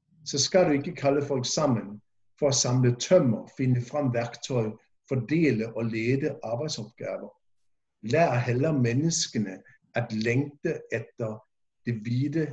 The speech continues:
endeløse havet. Eh, og, og, ehm, og jeg ville, jeg ville ønske for oss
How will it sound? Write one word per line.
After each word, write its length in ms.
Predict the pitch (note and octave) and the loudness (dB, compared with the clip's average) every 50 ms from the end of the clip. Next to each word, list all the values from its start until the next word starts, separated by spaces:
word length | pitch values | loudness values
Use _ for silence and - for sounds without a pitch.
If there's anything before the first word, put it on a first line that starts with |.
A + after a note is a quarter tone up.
| - - _ _ - | -10 -18 _ _ -8
endeløse 640 | A2+ A2+ A#2 B2+ C3 B2+ A2 G2+ G#2 G#2 - G#2 | -6 -2 -2 0 0 0 -2 -2 -4 -4 -8 -10
havet. 440 | - - - A2+ F#2+ - G#2+ A2 G#2 - _ _ _ _ F#2 - - A#2+ _ _ _ C3 C3 _ _ _ _ D2 D2+ D2+ D#2 D#2 D#2 D#2+ - B2+ A#2+ A#2 _ _ _ _ _ _ _ _ _ _ _ _ _ _ _ _ _ - | -12 -12 -10 -10 -10 -10 -10 -14 -20 -20 _ _ _ _ -20 -20 -20 -20 _ _ _ _ _ _ _ _ _ -20 -20 -20 -20 -20 -20 -20 -20 -20 -20 -20 _ _ _ _ _ _ _ _ _ _ _ _ _ _ _ _ _ -6
Eh, 440 | A#2+ A#2+ A2+ A2 G#2+ G#2+ G#2+ A2 A2 - _ _ _ _ _ _ - - - - - _ - - | -4 -2 -2 -2 -2 -4 -4 -6 -10 -14 _ _ _ _ _ _ -20 -20 -20 -20 -20 _ -6 -2
og, 460 | A#2+ A#2+ A#2 A#2 - - _ _ - | -2 -2 -2 -4 -8 -14 _ _ -8
og, 180 | B2 A#2+ A#2+ A#2 A#2 | -8 -6 -6 -6 -8
ehm, 240 | A2+ A2+ A#2 A#2 B2 B2 A2+ - - _ _ _ _ _ _ _ _ _ _ _ _ _ _ _ _ _ _ _ _ _ _ _ _ _ _ _ _ _ _ _ _ _ _ _ _ - - - - - - - | -10 -10 -12 -14 -14 -14 -16 -18 -20 _ _ _ _ _ _ _ _ _ _ _ _ _ _ _ _ _ _ _ _ _ _ _ _ _ _ _ _ _ _ _ _ _ _ _ _ -20 -20 -20 -20 -12 -4 -2
og 140 | B2+ B2+ | 0 2
jeg 140 | D3 D#3 E3+ E3+ | 2 2 4 4
ville, 280 | F#3 F3 D#3 C#3+ C#3+ - | 4 6 6 4 2 2
jeg 140 | C#3 D3 D3 | 0 0 2
ville 200 | F#3 F3 - - - | 2 0 0 0 -2
ønske 460 | C3+ C#3 C#3 - - - - - B2+ | -2 0 0 -2 -2 -2 -2 -4 -2
for 180 | - D3 - - | -2 -4 -4 -4
oss 380 | C3+ C3 B2+ - - - - | -4 -4 -4 -6 -8 -10 -10